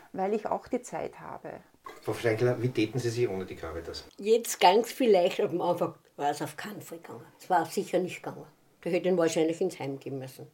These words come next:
Speaker 3: So, ich hab kein, ich hab null Ahnung. Er ist praktisch als ein gesunder Mensch vom Auto weg ins Spital gekommen und nach vier Monaten als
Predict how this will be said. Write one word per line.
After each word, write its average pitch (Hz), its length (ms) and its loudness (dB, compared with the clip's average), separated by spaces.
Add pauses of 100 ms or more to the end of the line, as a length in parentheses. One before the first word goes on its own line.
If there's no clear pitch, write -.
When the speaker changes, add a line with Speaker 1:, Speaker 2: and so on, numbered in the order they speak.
(720)
Speaker 3:
So, 170 360 6
ich 202 60 6
hab 175 120 0
kein, 196 240 2
ich 208 100 12
hab 202 80 -6
null 247 320 10
Ahnung. 208 320 8 (220)
Er 175 160 6
ist 202 160 6
praktisch 185 420 2
als 196 160 4
ein 208 160 4
gesunder 233 460 4
Mensch 208 300 2
vom 202 200 0
Auto 175 380 -2
weg 208 220 0
ins 190 140 -6
Spital 160 300 -6
gekommen 208 440 2 (580)
und 196 160 0
nach 196 120 2
vier 208 200 8
Monaten 208 380 6
als - 380 -4